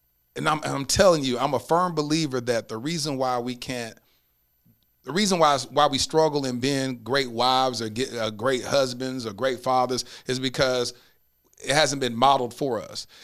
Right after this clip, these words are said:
And so what you see, you have a tendency to replicate, just like what your daughter saw. She was like, "This is what I want."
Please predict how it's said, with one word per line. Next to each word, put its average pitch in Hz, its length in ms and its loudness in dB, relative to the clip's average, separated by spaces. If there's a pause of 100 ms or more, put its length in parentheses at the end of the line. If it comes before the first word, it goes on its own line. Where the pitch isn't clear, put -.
(140)
And 135 120 -2
so 143 180 2
what 139 240 0
you 127 120 -4
see, 151 540 -4 (280)
you 135 120 -4
have 131 140 0
a 113 40 -4
tendency 131 420 -2
to 107 100 -6
replicate, 113 640 -2
just 101 180 -6
like 107 180 -4
what 107 300 -2
your 113 140 0
daughter 127 420 2
saw. 151 380 2
She 113 220 -6
was 110 160 -4
like, 113 260 -4
"This 101 160 -6
is 117 40 -6
what 123 180 -4
I 131 120 -4
want." 139 360 -8